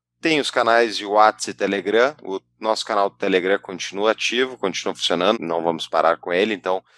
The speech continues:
quem quiser acompanhar as novidades do Tapa pode entrar por lá. Tem artigo no site, tem como você cadastrar o seu e-mail para receber novidades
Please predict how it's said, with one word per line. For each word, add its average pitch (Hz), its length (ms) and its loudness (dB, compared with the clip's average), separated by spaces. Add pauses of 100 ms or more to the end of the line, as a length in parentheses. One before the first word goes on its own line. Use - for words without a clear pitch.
(120)
quem 104 140 0
quiser 98 220 2
acompanhar 95 420 2
as 85 120 -4
novidades 87 400 -4
do 80 60 -14
Tapa 80 280 0
pode 85 200 -6
entrar 82 200 -8
por - 200 -12
lá. 113 200 4 (440)
Tem 170 200 4
artigo 127 500 0
no 113 120 -4
site, 120 520 2
tem 117 140 -4
como 117 260 -8
você 104 260 -4
cadastrar 107 540 4
o 117 40 -8
seu - 140 -4
e-mail 110 260 0
para 101 180 2
receber 95 420 -2
novidades 95 640 0